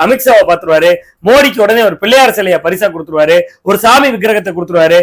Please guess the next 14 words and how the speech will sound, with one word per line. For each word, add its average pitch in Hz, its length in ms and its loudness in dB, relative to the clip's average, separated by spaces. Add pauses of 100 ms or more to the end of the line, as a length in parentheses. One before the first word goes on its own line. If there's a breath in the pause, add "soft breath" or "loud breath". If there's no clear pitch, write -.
(280 loud breath)
அவர் 175 200 2
வீட்டுல 262 240 0 (100)
போய் 240 160 2 (160)
செய்தியாளர்கள் 226 600 -2
பார்க்க 202 260 -2
போனாங்கன்னா, 185 380 -2 (140)
கட்சிக்காரங்க 202 540 0
பார்க்க 202 220 -2
போனாங்கன்னா, 170 420 -2 (480 loud breath)
ஒரு 269 200 4
பக்கத்துல 269 360 2 (500 soft breath)
அவருடைய 214 340 2 (420)
ஜெயலலிதா 269 440 2
அவர்களோட 208 380 0